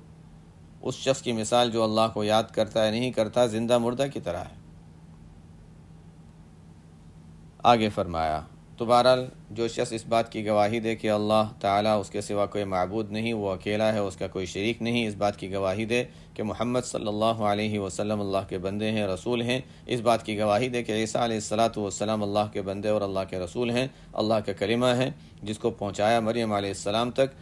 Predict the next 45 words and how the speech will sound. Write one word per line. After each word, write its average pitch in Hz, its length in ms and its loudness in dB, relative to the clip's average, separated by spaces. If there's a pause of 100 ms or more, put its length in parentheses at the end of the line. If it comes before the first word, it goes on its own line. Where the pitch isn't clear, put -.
(160)
اور 131 280 10 (160)
اللہ 113 340 4
کی 107 100 0
جانب 101 280 0
سے 104 120 -2
روح 117 260 0
ہیں، 135 160 0 (200)
اور - 140 -2
اس 117 120 -2
بات 127 240 4
کی 117 140 -2
گواہی 123 320 6
دے 143 160 0
کہ 139 120 0
جنت 123 520 2
حق 139 200 2
ہے، 87 140 -6 (220)
اس 113 140 -6
بات 123 220 4
کی 120 120 -4
گواہی 120 320 4
دے 135 140 4
کہ 135 120 2
دوزخ 127 540 2
حق - 180 4
ہے۔ - 140 -12 (520)
اس - 80 -16
کا 107 80 -4
کیا 131 160 2
مطلب؟ 143 340 4 (1200)
گواہی 113 320 6
دینے 123 280 2
کا 127 100 0
مطلب 127 320 2
یہ 131 100 2
ہے 147 60 2
کہ 147 120 0
میں 135 160 4
دل 131 280 6
سے 165 220 4
اس 139 100 0
بات 143 240 6
کو 156 80 4
مانتا 139 420 4
ہوں 95 220 0